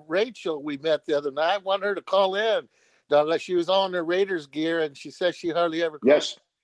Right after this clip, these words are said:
Speaker 1: We want Rachel to call in and give us some picks. She seemed knowledgeable about sports.
Speaker 2: Yeah, I like talking to Rachel, too. As I look right now, I don't see her on today's show, but I know she listens to the show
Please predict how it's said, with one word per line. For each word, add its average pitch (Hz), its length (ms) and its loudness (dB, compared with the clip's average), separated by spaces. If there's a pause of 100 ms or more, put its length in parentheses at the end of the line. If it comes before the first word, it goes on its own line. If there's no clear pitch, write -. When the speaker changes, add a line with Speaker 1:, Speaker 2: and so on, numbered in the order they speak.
Speaker 1:
We 160 80 -6
want 196 240 2
Rachel 208 340 2
to 185 80 -6
call 196 340 2
in 196 160 0
and 175 80 -8
give 180 160 -4
us 180 160 -2
some 151 140 -8
picks. 190 340 -2
She 175 140 -8
seemed 175 260 -2
knowledgeable 160 540 0
about 139 300 2
sports. - 640 -4 (1000)
Speaker 2:
Yeah, 147 160 6
I 123 60 8
like 135 200 4
talking 117 260 0
to 98 40 0
Rachel, 101 320 2
too. 110 240 4
As 92 140 4
I 98 100 6
look 120 220 4
right 107 180 4
now, 107 160 6
I - 20 6
don't 98 160 0
see 113 180 4
her 98 140 6
on 95 220 4
today's 92 300 2
show, 90 420 2 (260)
but 87 140 6
I 90 80 6
know 95 160 4
she - 160 0
listens 92 440 2
to 90 400 6 (320)
the 85 60 2
show 90 560 4